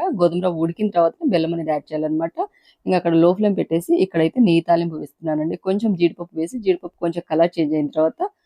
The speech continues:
కొబ్బరి పొడి అనేది యాడ్ చేశాను. కొబ్బరి తురుము బట్టి కానీ, లేకుంటే మిక్సీకి వేసి కానీ, ఇలా నెయ్యిలో యాడ్ చేసి మనం వేసుకున్నాం అనుకోండి, చాలా టేస్టీగా ఉంటుంది. Already రెండు యాలకులు నూరేసి యాడ్ చేశానండి. తర్వాత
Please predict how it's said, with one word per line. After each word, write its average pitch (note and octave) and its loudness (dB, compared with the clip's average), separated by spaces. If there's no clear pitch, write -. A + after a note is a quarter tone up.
కొబ్బరి F3+ 2
పొడి F#3 2
అనేది F3 2
యాడ్ D3 0
చేశాను. F3 -2
కొబ్బరి F3+ -2
తురుము F3 -2
బట్టి F3 -4
కానీ, A#3 -2
లేకుంటే F#3 0
మిక్సీకి E3 -2
వేసి D3+ -4
కానీ, G3+ -2
ఇలా F3 2
నెయ్యిలో E3 2
యాడ్ D#3+ 2
చేసి D#3+ -14
మనం D#3+ -4
వేసుకున్నాం D#3 -4
అనుకోండి, A#3 -2
చాలా E3 2
టేస్టీగా E3 -2
ఉంటుంది. A3 -2
Already F#3 2
రెండు G3 2
యాలకులు E3 0
నూరేసి D#3+ -2
యాడ్ E3+ -2
చేశానండి. D#3 -4
తర్వాత D#3+ -2